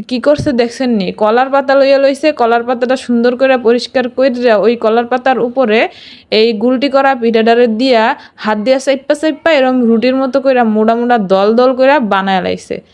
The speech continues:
এই যে এরকম কইরা তারপরে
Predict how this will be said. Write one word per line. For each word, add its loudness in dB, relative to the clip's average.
এই 2
যে 2
এরকম 0
কইরা 2
তারপরে 0